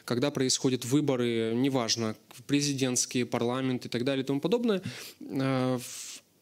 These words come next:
М В Ф, кредитор, он просто страхуется. И я думаю, что после выборов, которые должны состояться двадцать пятого октября,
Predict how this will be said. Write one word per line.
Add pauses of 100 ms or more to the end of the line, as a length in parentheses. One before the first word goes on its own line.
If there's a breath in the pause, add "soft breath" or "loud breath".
(140)
М
В
Ф,
кредитор,
он
просто
страхуется.
И
я
думаю,
что
после
выборов,
которые
должны
состояться
двадцать
пятого
октября,